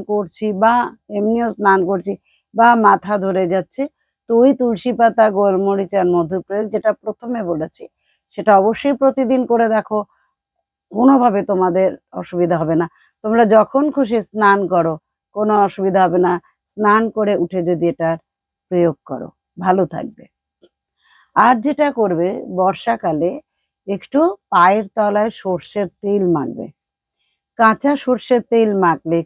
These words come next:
কাঁচা সর্দি তো ভালো থাকবেই, এছাড়াও জলে ভিজে আসলে আমাদের শরীরে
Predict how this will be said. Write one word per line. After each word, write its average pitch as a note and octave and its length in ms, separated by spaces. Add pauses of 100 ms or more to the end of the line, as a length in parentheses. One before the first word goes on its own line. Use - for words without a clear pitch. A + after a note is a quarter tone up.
কাঁচা G#3 380
সর্দি A#3 420
তো A3+ 140
ভালো G3+ 280
থাকবেই, F3 480 (440)
এছাড়াও A3+ 520
জলে G#3 380
ভিজে F3+ 380 (140)
আসলে G3 480 (520)
আমাদের F#3+ 360
শরীরে G3+ 500